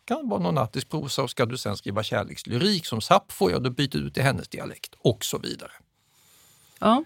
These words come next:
Speaker 2: det är intressant.
Speaker 1: Det är
Speaker 2: Jag
Speaker 1: kul
Speaker 2: hade
Speaker 1: om vi hade
Speaker 2: faktiskt, jag
Speaker 1: haft
Speaker 2: hade
Speaker 1: så
Speaker 2: ingen
Speaker 1: i Sverige
Speaker 2: aning om det.
Speaker 1: idag. Alltså, ska du skriva riksdagsprotokoll, gör du det på stockholmska och rikssvenska.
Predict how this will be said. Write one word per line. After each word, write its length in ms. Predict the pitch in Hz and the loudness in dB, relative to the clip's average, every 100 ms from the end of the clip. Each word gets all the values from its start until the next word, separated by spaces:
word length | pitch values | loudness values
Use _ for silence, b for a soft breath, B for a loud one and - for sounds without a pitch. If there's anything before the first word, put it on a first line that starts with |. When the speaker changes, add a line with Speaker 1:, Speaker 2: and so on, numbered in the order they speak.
| - - | -4 6
Speaker 2:
det 80 | 262 | 10
är 100 | 240 | 10
intressant. 560 | 202 233 - 381 185 | 10 6 8 8 10
Speaker 1:
Det 80 | 156 | 10
är 100 | 156 | 12
Speaker 2:
Jag 140 | 247 247 | 12 12
Speaker 1:
kul 80 | |
Speaker 2:
hade 160 | 269 185 | 12 10
Speaker 1:
om 60 | 220 | 10
vi 80 | |
hade 120 | 294 285 | 12 10
Speaker 2:
faktiskt, 100 | 233 | 10
jag 60 | |
Speaker 1:
haft 100 | 247 | 12
Speaker 2:
hade 100 | 277 | 12
Speaker 1:
så 60 | 294 | 12
Speaker 2:
ingen 200 | 302 294 | 10 10
Speaker 1:
i 40 | - | 12
Sverige 280 | 294 123 107 | 12 12 12
Speaker 2:
aning 120 | 117 | 10
om 180 | 127 135 | 10 12
det. 80 | |
Speaker 1:
idag. 460 | 156 190 131 113 151 | 12 12 10 6 4
Alltså, 200 | 127 160 | 2 2
ska 160 | - 156 | 2 2
du 120 | 151 | 2
skriva 400 | - 175 123 131 | 0 4 6 6
riksdagsprotokoll, 920 | 190 - 123 - 135 - - 190 202 | 4 -2 -4 -4 -8 -6 0 2 4
gör 120 | 147 | 4
du 120 | 120 117 | 2 0
det 100 | 113 | -2
på 120 | - | -2
stockholmska 540 | - 143 - - - | -2 -2 -6 -8 -6
och 60 | 113 | -4
rikssvenska. 640 | 123 - 113 - - 226 | -4 0 0 0 0 0